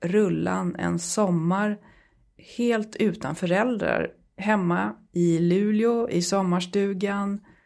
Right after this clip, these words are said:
nere i city som de kallar för Häng City. Och den är både rolig, sorglig,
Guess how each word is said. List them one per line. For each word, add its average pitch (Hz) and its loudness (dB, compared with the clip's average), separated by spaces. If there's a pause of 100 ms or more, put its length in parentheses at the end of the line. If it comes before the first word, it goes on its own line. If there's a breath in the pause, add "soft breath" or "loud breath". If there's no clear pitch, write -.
(180 soft breath)
nere 185 2
i 170 2
city 220 0
som 190 -2
de 165 0
kallar 180 0
för 180 -4
Häng 180 0
City. 208 -4 (760 loud breath)
Och 214 -2
den 214 4
är 208 4
både 196 4
rolig, 214 2
sorglig, 185 0